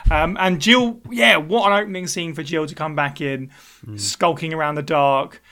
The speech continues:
Speaker 1: Uh, pu-, I love the bit where she pushes herself off the wall with a zombie to force it down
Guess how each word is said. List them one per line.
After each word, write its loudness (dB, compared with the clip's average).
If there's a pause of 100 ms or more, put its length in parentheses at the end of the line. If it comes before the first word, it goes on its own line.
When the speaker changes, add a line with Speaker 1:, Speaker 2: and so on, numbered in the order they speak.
(280)
Speaker 1:
Uh, -2 (140)
pu-, 0
I 4
love 6
the -2
bit 2
where -4
she -10
pushes -4
herself 0
off 2
the -2
wall -2
with -4
a -4
zombie -2
to -4
force -4
it -6
down 0